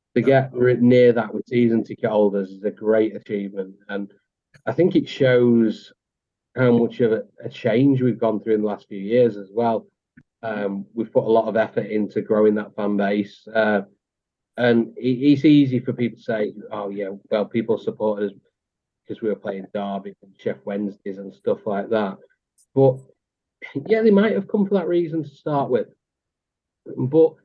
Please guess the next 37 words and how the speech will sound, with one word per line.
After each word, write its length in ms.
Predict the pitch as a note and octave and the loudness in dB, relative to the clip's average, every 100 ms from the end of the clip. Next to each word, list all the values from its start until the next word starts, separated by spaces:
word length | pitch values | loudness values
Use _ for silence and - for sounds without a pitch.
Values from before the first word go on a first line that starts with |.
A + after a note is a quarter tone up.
| _ _ - | _ _ -2
we've 140 | D3 | 0
shown 300 | D3+ F#3+ G3 | 0 2 2
them 160 | F#3+ D3 | 4 2
what 180 | C3+ C#3 | 2 -2
a 60 | B2+ | 0
great 260 | C3+ C3 | 0 0
club 220 | C3 D3+ | 0 -2
we 100 | E3 | 2
are 160 | D3 A2+ | 0 0
when 140 | A2 | -4
they've 160 | A2 G#2+ | -8 -12
come 240 | - C#3 | -4 -4
for 100 | C#3+ D#3+ | 0 0
that 180 | - | -2
experience. 640 | A2 G2+ - A2+ G#2 G2 F2+ _ _ _ _ _ _ _ _ - | -8 -12 -2 0 2 -2 -6 _ _ _ _ _ _ _ _ -6
And 580 | C3 C3 C3 B2 A#2 - _ _ | 0 0 0 -2 -6 -16 _ _
they've 180 | B2+ B2+ | -14 -6
bought 260 | D3+ C#3+ - | -2 -2 -4
season 320 | D3 D3+ E3 | -10 -8 -8
tickets 320 | D#3+ C3 - - | -10 -14 -16 -12
this 220 | A#2 - | -12 -8
year 360 | B2 D3+ D3+ A2+ | -4 -2 -2 -6
as 120 | G#2+ | -6
well. 240 | C3+ D3+ C#3+ | -6 -4 -6
So 300 | - B2+ - _ _ _ _ | -6 -6 -8 _ _ _ _
it, 120 | C3+ - | -12 -8
it 180 | C#3 C3+ | -8 -4
really 320 | D#3 D#3 C#3 | -2 0 0
has 180 | C3+ C3 | -2 -4
been 160 | C3 A#2 | -6 -6
a, 420 | G#2+ _ _ A2+ | -8 _ _ -14
a 20 | |
great 400 | - A#2+ B2+ A#2 | -8 -2 0 -2
effort 400 | G#2+ G#2 - G#2 | -8 -14 -12 -12
by 180 | A2 G#2+ G#2 G#2+ | -10 -12 -12 -12
everybody 440 | A2+ A2 G#2+ G#2+ G#2 | -10 -8 -8 -8 -10
concerned, 720 | G#2+ G2 G#2 G#2 G2+ G2+ | -16 -18 -20 -12 -10 -12